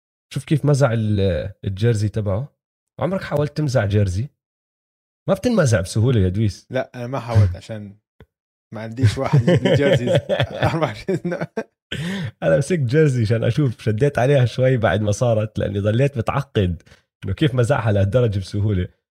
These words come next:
Speaker 1: قلب ذا هولك فريد
Speaker 2: آه.
Speaker 1: فان فليت.
Speaker 2: معناته وضعه،
Speaker 1: مزع هاد.
Speaker 2: معناته وضعه سيء.
Speaker 1: بس غير هدول الإصابات الكبيرة، بكل جيم عم بيصير أشياء.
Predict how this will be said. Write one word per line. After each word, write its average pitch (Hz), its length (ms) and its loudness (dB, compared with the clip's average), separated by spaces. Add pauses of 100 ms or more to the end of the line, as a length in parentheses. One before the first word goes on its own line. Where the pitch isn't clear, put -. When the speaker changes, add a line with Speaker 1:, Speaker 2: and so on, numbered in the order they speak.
(120)
Speaker 1:
قلب 143 200 2
ذا 135 100 4
هولك 143 300 2
فريد 110 320 -2
Speaker 2:
آه. 95 60 -2
Speaker 1:
فان 101 140 2
فليت. 98 360 0
Speaker 2:
معناته 117 540 -4
وضعه، 120 240 0
Speaker 1:
مزع 110 320 0
هاد. 92 260 0
Speaker 2:
معناته 113 220 -10
وضعه 113 180 -6
سيء. 120 180 -6
Speaker 1:
بس 110 140 4
غير 196 280 2
هدول 185 200 2
الإصابات 139 500 0
الكبيرة، 127 320 -2
بكل 196 340 -4
جيم 160 400 2
عم 127 160 -2
بيصير 139 340 0
أشياء. - 640 -2